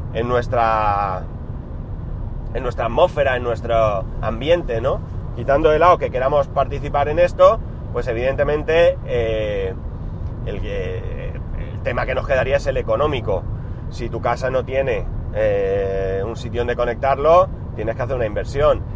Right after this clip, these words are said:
El vehículo de por sí ya te va a costar más, las baterías, el alquiler, es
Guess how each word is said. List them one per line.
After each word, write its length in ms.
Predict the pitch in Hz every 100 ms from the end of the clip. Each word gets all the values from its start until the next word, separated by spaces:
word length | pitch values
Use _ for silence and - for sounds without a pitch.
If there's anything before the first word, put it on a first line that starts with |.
| -
El 100 | 101
vehículo 360 | 110 113 135 135
de 100 | 131
por 160 | 127
sí 140 | 151 139
ya 100 | 143
te 80 |
va 80 | 147
a 40 | 131
costar 280 | 120 101
más, 380 | 104 131 139 - 117 -
las 120 | 107
baterías, 500 | 113 113 107 117 117
el 80 | 123
alquiler, 520 | 117 123 127 143 131 - - -
es 260 | 117 120